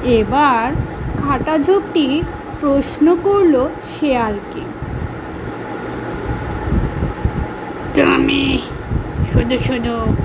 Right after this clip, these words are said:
আমার দোষ দিচ্ছ কেন শিয়াল?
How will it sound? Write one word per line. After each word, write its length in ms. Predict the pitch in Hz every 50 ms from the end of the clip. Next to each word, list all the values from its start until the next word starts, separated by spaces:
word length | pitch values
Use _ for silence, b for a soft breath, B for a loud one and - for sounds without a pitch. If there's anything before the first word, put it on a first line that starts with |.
| - - - - 214 220
আমার 300 | 220 226 226 233 214 202 190 - -
দোষ 340 | 226 254 277 302 330 302 247
দিচ্ছ 400 | 214 220 226 220 - - - 247 233 - -
কেন 200 | 226 220 220 220 233 247 254 262 269 262 - - - -
শিয়াল? 580 | - - 208 226 208 214 220 226 233 240 262